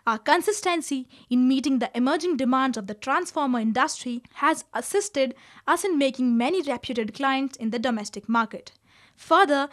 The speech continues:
our production expertise allows us to deliver the range according to the client's specification and has also aided us in strengthening our position in the market. Our product range include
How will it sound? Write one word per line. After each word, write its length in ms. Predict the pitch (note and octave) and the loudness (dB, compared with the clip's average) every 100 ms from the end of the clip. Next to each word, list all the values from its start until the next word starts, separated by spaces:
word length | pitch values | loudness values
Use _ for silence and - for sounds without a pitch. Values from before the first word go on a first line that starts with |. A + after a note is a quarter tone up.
| - - | -12 -2
our 140 | A3 A#3 | 0 0
production 480 | B3+ D#4+ - F#4+ - | 2 2 2 -6 -6
expertise 600 | D4 - F#4+ D4+ B3+ A3+ - | -8 -4 -4 -2 -4 -6 -8
allows 420 | A3 G#3+ G#3+ G#3 | -6 -4 -6 -6
us 240 | B3+ F4+ - | -4 -2 -4
to 220 | C4 B3 - - A3+ | -6 -10 -12 -14 -12
deliver 560 | A3 E4 G#4+ C4 A#3 | -2 2 2 0 -2
the 120 | G3+ G3+ | -4 -4
range 280 | B3 B3+ - | 0 0 -2
according 360 | - A#3+ B3+ B3 | -4 -2 -2 -4
to 100 | G3+ | -8
the 100 | G3 | -12
client's 460 | - A3 G#3+ A3 | -6 -6 -4 -6
specification 960 | - C#4+ D#4 F#4+ F#4 D4+ C#4 - A#3+ A#3+ - - - - | -6 -6 -4 -4 -4 -2 -4 -2 -4 -4 -12 -20 -20 -6
and 140 | A3 | -4
has 420 | - D4+ B3 G3+ - - - | -2 0 0 -2 -12 -20 -6
also 460 | B3+ G4+ G#4+ A4 - - | 4 4 4 -2 -2 -4
aided 400 | D#4 A#3+ G#3+ G3 | 0 0 -4 -4
us 240 | - C#4 - | 0 0 -2
in 140 | A#3 A3 | -4 -4
strengthening 680 | - - E4+ F#4 C#4+ B3+ A#3+ | -4 -2 -2 0 0 0 -2
our 140 | G3+ G3+ | -8 -8
position 640 | - B3+ C4+ - A3 G#3 - | -6 -6 -6 -4 -4 -4 -6
in 140 | G#3 | -4
the 80 | A3 | 0
market. 480 | A#3+ G3+ - - - - | -2 -2 -14 -20 -20 2
Our 140 | B3 B3 | 4 4
product 480 | G#4+ F#4 F4+ - - | 4 2 2 -2 -4
range 260 | B3 A#3 | -2 0
include 540 | A3+ A3+ C4+ D#4 D#4+ | -2 -4 -2 -2 -2